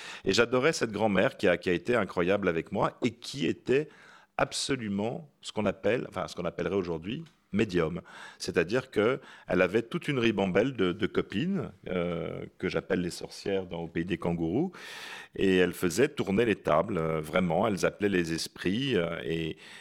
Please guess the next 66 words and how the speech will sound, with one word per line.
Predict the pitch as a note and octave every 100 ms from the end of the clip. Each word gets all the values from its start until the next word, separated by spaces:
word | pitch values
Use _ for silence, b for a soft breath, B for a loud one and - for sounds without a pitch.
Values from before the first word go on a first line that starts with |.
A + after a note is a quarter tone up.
| -
et | E2+
j'ai | G2
vu | G#2+ E3
des | C3+
choses | - D#3 F3 C#3+ G#2
enfant | G2 - D3 F3
chez | F3 A2
elle | F#2+ B2+ F3 D#3+ B B _
qui | -
m'ont | G#2+ G#2
vraiment, | F#2+ G#2 A#2+ D3+ B2
euh, | F#2+ F2 E2+ E2+ B B B B _
pas | G#2
traumatisé, | - A2+ A2 A2+ C#3 C#3 A3+
mais | G3 G2+
qui | - G2+
m'ont | G2+ A2
quand | F#2
même, | A2 B2
à | F#2
neuf | F2+ F2+
ans, | C#3+ D3
que | -
je |
suis | -
pas | D2+ F2+
prêt | -
d'oublier. | G#2+ F#2 F2 G2+ D#3+ F#3
J'ai | G#2
vu | F2+ F#2+
des | F2+
tables, | - G2+ A#2 G2+ F2+
euh, | E2
pas | -
seulement | F#2 F#2+ F2 G2
se | - E2+
soulever, | - F#2+ F2 C3 F3+
mais | C3
j'ai | F#2+
même | F2+ F#2
vu | F2
une | F#2+ F2
table | - C3
passer | A#2 - F2+
d'une | F#2
pièce | F2 A2+ -
à |
l'autre, | A#2 F#2 F2+
vous | D#2+
me |
croirez | D#2 D#2 D#2
pas. | - C#3 D#3 B B B B B -
Euh, | F2 E2+ E2
mais | F2
je | F2
vous | A2
promets | - D#2 G2+
que | - F2
j'ai | F2
vu | E2 G2+
ça | - -
de | A2 F2
mes | E2
propres | - - F#2+ E2
yeux | G#2
d'enfant. | F#2 - D#2+